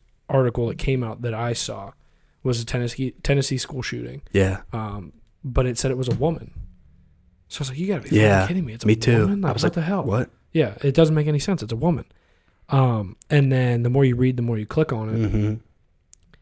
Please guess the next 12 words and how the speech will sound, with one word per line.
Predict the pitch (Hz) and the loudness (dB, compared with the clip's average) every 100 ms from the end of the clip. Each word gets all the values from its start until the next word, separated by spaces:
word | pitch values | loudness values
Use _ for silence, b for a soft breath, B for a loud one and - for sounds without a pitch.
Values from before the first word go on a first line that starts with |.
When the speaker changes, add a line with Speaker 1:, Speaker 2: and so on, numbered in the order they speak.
| _ _ - | _ _ 2
Speaker 1:
And | 156 | 4
the | 147 | 6
more | 135 127 | 4 4
they | 131 170 | 8 8
found | 175 139 110 107 | 8 4 -2 -4
out | 101 104 - | -8 -12 -8
that | 135 127 | -2 -2
it | |
was | 123 | -2
a | 117 | -6
transgender | - 135 127 123 131 120 | -6 -4 -2 -2 -2 -4
woman. | 104 - 117 | -8 -14 -16